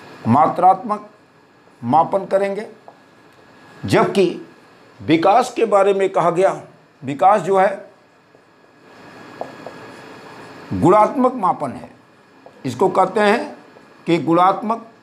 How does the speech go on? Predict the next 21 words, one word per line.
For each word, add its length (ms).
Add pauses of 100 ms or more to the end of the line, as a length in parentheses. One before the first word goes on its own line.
(160)
मापन 460
के 200
रूप 200
में 280 (520)
विकास 520
का 100
प्रयोग 320
करेंगे 500
और 160
वृद्धि 320
के 180
बारे 280
में 140
लिखेंगे 400 (760)
कि 100
वि-, 460
वृद्धि 480 (180)
मात्रात्मक 680
वृद्धि 300
होती 280
है। 260